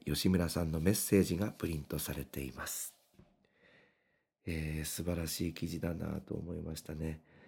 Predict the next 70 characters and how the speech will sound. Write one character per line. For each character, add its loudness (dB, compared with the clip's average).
え 0
ー -20
っ -20
と、 2
こ -6
ち -2
ら 8
の 4
記 0
事 6
は、 8
お -10
そ 6
ら 10
く 4
記 2
事 4
の 6
中 2
身 2
か 0
ら、 6
え 0
ー、 -10
毎 8
日 2
新 6
聞 8
の 4
記 -2
者 4
さ 4
ん 4
な 2
ん 0
で -2
し -4
ょ 4
う -2
か -2
ね。 4
え 2
ー -12
っ -14
と、 -2
ロ 8
ン 4
ド 4
ン 2
の 2
方 4
で 0
特 -6
派 6
員 6
を 2
さ 0
れ 4
て 4
い 10
る 6
方 4
な 4
ん 0
で -2
し -2
ょ 2
う -2
か -2
ね。 2